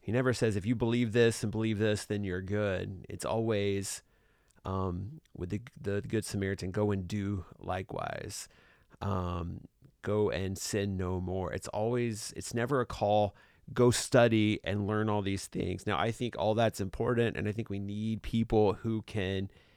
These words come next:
can help us understand Scripture and understand philosophy and what's happening in our culture and what we're seeing.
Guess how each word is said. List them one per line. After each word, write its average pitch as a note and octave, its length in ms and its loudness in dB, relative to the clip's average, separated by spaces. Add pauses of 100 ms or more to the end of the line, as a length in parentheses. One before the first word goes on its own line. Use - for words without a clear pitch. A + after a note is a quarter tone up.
(160)
can A2 140 -4
help A2 220 2
us A2+ 140 0
understand G#2 480 0
Scripture G#2+ 640 -2
and F#2+ 260 -2
understand G#2 720 -2 (640)
philosophy G#2 720 2
and G#2+ 80 2
what's G2+ 160 0
happening G#2 560 0
in E2+ 100 -4
our D#2+ 140 -4
culture G2+ 580 -2
and F#2+ 140 0
what G2 160 -4
we're - 80 -8
seeing. G2+ 480 -4